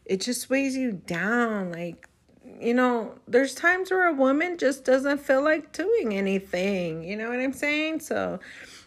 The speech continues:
anyway, sitting at the beach on the sand, listening to the waves clash,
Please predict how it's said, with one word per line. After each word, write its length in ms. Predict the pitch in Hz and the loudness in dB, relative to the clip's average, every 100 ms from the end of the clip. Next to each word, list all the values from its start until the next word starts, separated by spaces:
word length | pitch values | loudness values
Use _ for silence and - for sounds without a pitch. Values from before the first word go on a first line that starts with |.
| _ _ - | _ _ -2
anyway, 440 | 233 226 185 165 165 _ _ _ _ _ - - | 2 4 2 -2 -6 _ _ _ _ _ -10 -6
sitting 320 | 185 233 220 202 | 0 4 4 4
at 160 | 214 | 2
the 80 | 202 | 0
beach 340 | 185 185 185 - | 0 0 -2 0
on 160 | 214 214 | 2 2
the 60 | |
sand, 480 | 214 - 185 185 180 | 0 2 4 4 4
listening 440 | 208 214 233 226 226 | 0 0 2 2 2
to 180 | - 208 | 0 0
the 80 | |
waves 420 | 185 196 196 190 - | 2 6 6 4 0
clash, 720 | - 165 170 175 - - | 0 4 4 2 -2 -8